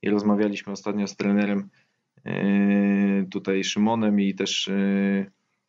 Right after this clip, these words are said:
przewinął się taki wątek, że, mm, e, mówił to nam, e, pewną anegdotę opowiadał trener, który pracuje od wielu, wielu lat, e, można powiedzieć, e,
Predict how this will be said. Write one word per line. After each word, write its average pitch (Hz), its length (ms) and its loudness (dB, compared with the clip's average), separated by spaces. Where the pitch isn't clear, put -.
przewinął 104 440 2
się 98 100 -8
taki 101 280 -6
wątek, 98 440 -2
że, 98 460 0
mm, 95 340 -4
e, 98 40 -6
mówił 107 260 4
to 110 120 0
nam, 107 220 2
e, 104 380 2
pewną 110 320 2
anegdotę 107 420 0
opowiadał 101 440 -2
trener, 101 460 2
który 98 220 -6
pracuje 98 680 0
od 95 100 -4
wielu, 104 260 0
wielu 101 240 0
lat, 95 280 -4
e, 95 260 -4
można 95 260 -4
powiedzieć, 92 680 -4
e, 92 760 -4